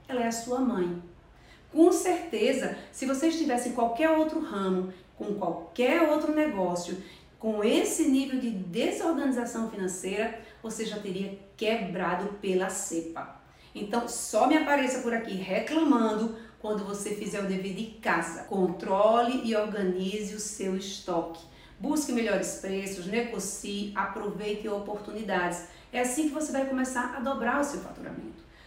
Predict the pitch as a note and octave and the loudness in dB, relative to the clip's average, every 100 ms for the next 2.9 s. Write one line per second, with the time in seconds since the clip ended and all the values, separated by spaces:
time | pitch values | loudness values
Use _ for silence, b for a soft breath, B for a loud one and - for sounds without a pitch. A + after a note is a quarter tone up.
0 | B A3+ C#4 F4+ E4 - C#4+ B3+ A#3 G#3 | B 4 6 8 6 4 2 2 2 0
1 | G3 F#3 F3+ F#3+ F#3+ - - - C#4 D4 | -2 0 2 2 2 -4 -8 0 2 2
2 | B3+ A3+ G#3 G3+ F3+ F3+ G#3 A#3 B3+ | 0 0 -2 -2 -2 -2 -2 -2 -4